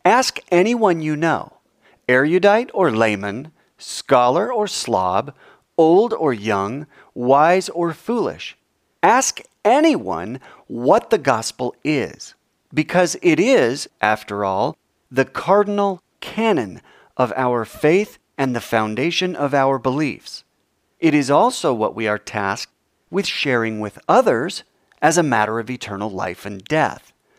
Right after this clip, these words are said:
so its import cannot be overstated. Yet, despite all of this, I have yet to meet two people who have the same answer for what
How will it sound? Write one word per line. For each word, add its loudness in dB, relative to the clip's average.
so 4
its 0
import -2
cannot -2
be -2
overstated. -4
Yet, 4
despite 0
all 6
of -2
this, -16
I 4
have -2
yet 0
to -2
meet -4
two -4
people -10
who -2
have 0
the -4
same 0
answer -6
for 0
what 2